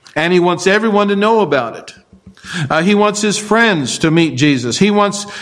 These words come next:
them to experience the same change in their life as he himself had experienced.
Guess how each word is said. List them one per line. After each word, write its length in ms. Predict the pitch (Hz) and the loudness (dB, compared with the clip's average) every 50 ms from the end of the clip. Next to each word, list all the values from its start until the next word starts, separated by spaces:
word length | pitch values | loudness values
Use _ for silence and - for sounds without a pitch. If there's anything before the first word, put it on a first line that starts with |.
| - - - | -14 -6 0
them 400 | 131 135 185 220 247 247 233 196 | 2 2 4 4 4 2 0 0
to 160 | - - 170 | 0 0 0
experience 640 | 165 - - - - 175 170 165 151 143 127 - - | 0 0 -4 -4 0 0 2 2 0 -2 -4 -2 0
the 120 | 156 151 | 0 0
same 420 | 151 - - 208 226 240 226 208 | 0 2 0 2 2 2 2 0
change 500 | - - - 165 147 143 151 160 170 151 | 0 0 0 0 0 0 0 0 0 0
in 400 | 156 143 147 143 135 123 - - - | 0 0 0 0 -2 -4 -8 -10 -4
their 320 | - 123 151 190 220 233 - | -2 0 2 2 4 4 2
life 420 | 165 139 123 123 131 147 - - | 2 2 0 0 0 -2 -2 -2
as 180 | 143 135 127 - | -4 -2 0 2
he 400 | 190 190 175 151 123 - - - - - - - - | 4 4 4 2 0 -8 -18 -20 -20 -20 -16 -8 -2
himself 500 | 156 151 147 143 - 151 147 143 139 - | 0 0 0 2 2 0 0 0 -2 -4
had 120 | - 123 113 | -4 -4 -4
experienced. 800 | 104 - - - - 107 98 92 85 95 98 - - - - | -4 -6 -8 -2 0 2 2 0 0 -6 -10 -10 -10 -10 -12